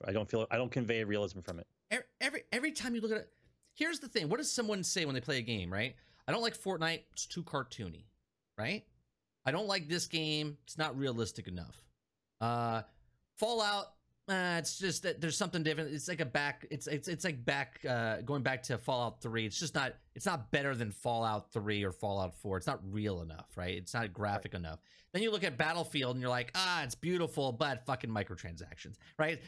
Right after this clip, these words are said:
Speaker 2: There's always something, and now they come out with a game that's r-, super realistic, and they're like, "Ah, it's too realistic." Like, what? You just talked about that you wanted a realistic, not
Speaker 1: Yeah.
Speaker 2: realistic enough, and now it's,
Speaker 1: I,
Speaker 2: this
Speaker 1: I,
Speaker 2: is
Speaker 1: I
Speaker 2: too
Speaker 1: can't, I'm,
Speaker 2: realistic?
Speaker 1: the, that,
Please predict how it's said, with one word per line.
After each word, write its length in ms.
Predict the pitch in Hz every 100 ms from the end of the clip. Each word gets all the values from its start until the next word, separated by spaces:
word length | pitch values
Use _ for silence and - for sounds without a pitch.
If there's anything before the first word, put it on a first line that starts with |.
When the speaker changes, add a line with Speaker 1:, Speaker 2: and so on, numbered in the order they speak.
| -
Speaker 2:
There's 180 | 190 175
always 280 | 233 240 -
something, 440 | - 208 208 175 151
and 60 |
now 160 | 165 214
they 120 | 226
come 140 | -
out 60 | 196
with 100 | 180
a 40 |
game 220 | 156 160 156
that's 260 | 127 - - _ _ _ _ _ _ _ _ _ _ 139
r-, 100 | 180
super 300 | - 240 247
realistic, 440 | 233 214 208 196
and 80 | 160
they're 80 | 147
like, 160 | 135 - - 120
"Ah, 200 | 110 101
it's 180 | 95 -
too 180 | -
realistic." 540 | 139 113 104 - - - _ _ _ _ _ -
Like, 100 | 156
what? 200 | 156 302 392 294 _ - - - - _
You 100 | 220
just 260 | 247 381 -
talked 260 | 311 330 285
about 220 | 262 254
that 80 | 254
you 80 | 247
wanted 240 | 262 262
a 40 | 247
realistic, 420 | 269 262 240 240
not 160 | 247 240
Speaker 1:
Yeah. 100 | 269
Speaker 2:
realistic 460 | 226 220 - 262
enough, 280 | 226 147 160
and 60 | 175
now 160 | 190
it's, 140 | 196 151
Speaker 1:
I, 120 | -
Speaker 2:
this 100 | 226
Speaker 1:
I, 80 | 196
Speaker 2:
is 80 | 175
Speaker 1:
I 60 | 226
Speaker 2:
too 60 |
Speaker 1:
can't, 140 | 202 208
I'm, 40 | 208
Speaker 2:
realistic? 300 | 190 226 294 - -
Speaker 1:
the, 80 | 202 - _ _ 175
that, 180 | 202